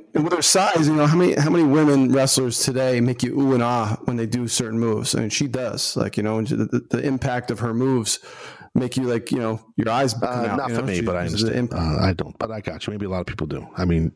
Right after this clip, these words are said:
Speaker 2: those people are called marks, okay? I'm not a mark. <coughs> Okay, so
Speaker 1: Yeah. Well,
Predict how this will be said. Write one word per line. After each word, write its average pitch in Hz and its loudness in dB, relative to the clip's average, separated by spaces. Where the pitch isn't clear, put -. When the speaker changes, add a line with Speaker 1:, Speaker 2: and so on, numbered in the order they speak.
Speaker 2:
those 117 -4
people - -8
are 95 -8
called 95 -10
marks, - -4
okay? 107 -6
I'm 113 -6
not 101 -8
a 85 -8
mark. - -10
<coughs> - -6
Okay, - -4
so 147 0
Speaker 1:
Yeah. 101 -2
Well, - 2